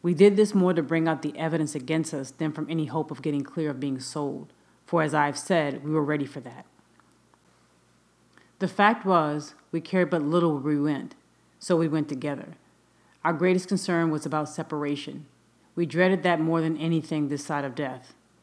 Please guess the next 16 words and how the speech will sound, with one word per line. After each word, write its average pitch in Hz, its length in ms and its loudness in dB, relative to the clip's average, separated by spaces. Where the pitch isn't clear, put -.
We 180 80 2
found 185 280 4
that 202 80 0
the 185 120 6
evidence 175 340 2
against 156 380 -2
us 143 300 -6
was 160 160 -2
to 165 80 -6
be 160 100 -2
the 151 120 -2
testimony 156 600 -2
of 143 80 -4
just 156 220 -8
one 151 260 0
person. 143 520 -8